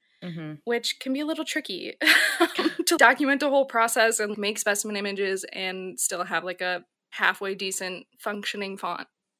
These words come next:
Speaker 2: at the end of it.
Speaker 1: Did your workflow ever change throughout the whole fifty-two fonts?
Speaker 2: Some weeks were challenging because things would come up. For example, like, if I went on vacation, then my schedule is not normal and I'm not, you know, don't have all my,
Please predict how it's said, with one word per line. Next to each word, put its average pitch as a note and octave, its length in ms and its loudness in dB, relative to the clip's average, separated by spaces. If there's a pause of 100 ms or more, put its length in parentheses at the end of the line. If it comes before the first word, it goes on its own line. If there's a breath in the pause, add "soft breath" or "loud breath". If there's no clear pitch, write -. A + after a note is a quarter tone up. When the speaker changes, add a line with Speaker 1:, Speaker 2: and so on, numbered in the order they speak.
(260)
Speaker 2:
at G3+ 160 -12
the E3+ 100 -12
end - 140 -12
of - 80 -18
it. - 140 -10 (400)
Speaker 1:
Did B3 160 0
your E4+ 120 0
workflow G#3+ 520 -2
ever E3+ 240 -2
change D3+ 520 -8 (160)
throughout E3 380 -2
the E3+ 80 -6
whole C#3+ 420 -4
fifty-two C#3+ 800 -10 (100)
fonts? C3 480 -10 (460 soft breath)
Speaker 2:
Some E4 340 2
weeks G4+ 340 -2
were E4+ 120 -2
challenging C4 600 0
because B3 420 -6
things C#4 200 -4
would C4 120 -8
come A#3 200 -4
up. G#3+ 240 -6 (440)
For B3 140 -2
example, G#3+ 400 -6
like, G3 180 -8
if - 80 -8
I G3 60 -2
went G3 160 -4
on G3 100 -8
vacation, G#3+ 720 -4 (540)
then A3+ 280 2
my G3+ 120 -2
schedule G3 340 -4
is F#3+ 100 -8
not F#3+ 140 -4
normal G3 280 -6
and F#3+ 120 -6
I'm F#3 100 -8
not, F3+ 300 -6 (180)
you G3+ 120 -10
know, F3+ 260 -8
don't F#3+ 200 -12
have F#3+ 200 -10
all F3+ 160 -6
my, F3 420 -8